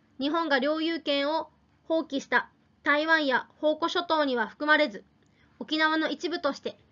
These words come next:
アメリカの統治下に置かれました。そして、千九百七十二年の沖縄返還に伴い、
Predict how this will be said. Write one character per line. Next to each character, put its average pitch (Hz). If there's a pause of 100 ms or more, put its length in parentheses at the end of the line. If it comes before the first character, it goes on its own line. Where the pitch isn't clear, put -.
(120)
ア 262
メ 294
リ 302
カ 302
の 302
統 320
治 -
下 302
に 320
置 247
か 247
れ 254
ま 254
し -
た。 190 (2250)
そ 302
し 294
て、 - (140)
千 381
九 311
百 262
七 277
十 254
二 277
年 262
の - (280)
沖 262
縄 311
返 302
還 294
に 294
伴 302
い、 262